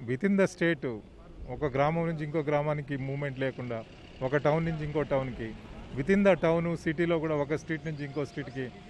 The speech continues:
movement లేకుండా మనం లాక్‌డౌన్ని ఎలాగైతే పెడుతున్నామో అదేవిధంగా ఇంటర్ స్టేట్లో కూడా ఒక, ఒక గ్రామం నుంచి ఇంకో గ్రామానికి across the borders లేకుండా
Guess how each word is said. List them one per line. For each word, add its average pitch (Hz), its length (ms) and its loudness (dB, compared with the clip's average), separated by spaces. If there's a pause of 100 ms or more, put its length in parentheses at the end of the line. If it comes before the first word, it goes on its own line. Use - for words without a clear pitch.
(240)
movement 175 360 4
లేకుండా 180 300 2
మనం 165 280 0
లాక్‌డౌన్ని 151 460 4
ఎలాగైతే 151 440 2
పెడుతున్నామో 143 720 -4 (680)
అదేవిధంగా 202 600 8
ఇంటర్ 180 340 4
స్టేట్లో 196 420 2
కూడా 190 220 2
ఒక, 180 260 -2 (120)
ఒక 147 200 0 (680)
గ్రామం 180 340 6
నుంచి 196 200 0
ఇంకో 185 140 4
గ్రామానికి 175 580 2
across 147 480 2
the 175 120 4
borders 165 440 2
లేకుండా 160 460 -2